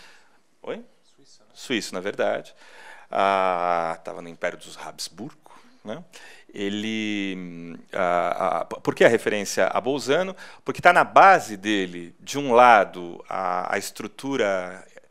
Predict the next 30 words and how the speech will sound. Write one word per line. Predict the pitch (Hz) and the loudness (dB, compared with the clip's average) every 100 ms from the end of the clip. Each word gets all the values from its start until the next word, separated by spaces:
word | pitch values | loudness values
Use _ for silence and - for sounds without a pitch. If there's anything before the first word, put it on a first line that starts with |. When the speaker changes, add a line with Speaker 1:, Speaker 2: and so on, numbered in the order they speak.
| _ _ | _ _
Speaker 1:
de | - 101 | -16 -4
três | - 127 110 | 2 4 2
domínios | 98 104 107 135 113 92 82 | 0 0 2 0 -2 -4 -10
distintos | 92 92 - 107 101 95 | -8 -8 -6 -10 -10 -12
de | 87 | -8
ontologia, | 92 95 98 101 110 165 | -8 -6 -6 -6 -4 -6
que | - | -2
vai | 101 | 2
aparecer | 101 - 90 - - 113 - - - - | 2 0 -4 -6 -6 -6 -8 -20 -20 -12
na | 110 131 | 2 2
fenomenologia | - 110 104 101 95 95 95 | 2 -6 -6 -6 -8 -8 -8
husserliana | 92 104 - 101 92 101 98 92 92 | -6 -6 -2 -4 -4 -2 0 0 -4
de | 90 | -6
um | 151 | -4
lado | 117 127 156 160 | 0 0 0 -4
e | |
que | - | -8
vai | 135 | -4
aparecer | 135 139 117 - 139 | -2 -2 -4 -6 -6
na | 135 | -2
base | 107 123 120 | 2 2 2
da | 117 | -8
fenolo-, | 117 113 107 - | -6 -10 -10 -14
filosofi-, | - 104 98 - | -10 -10 -10 -16
da | 98 95 92 | -2 0 0
filosofia | - - - 104 101 110 | -2 -18 -12 -8 -8 -6
analítica | 98 95 107 - - 127 - - - | -6 -8 -10 -10 -6 -6 -6 -20 -20
de | 98 | -6
outro | 113 - 104 | -4 0 2
lado, | 85 73 - | 2 0 -12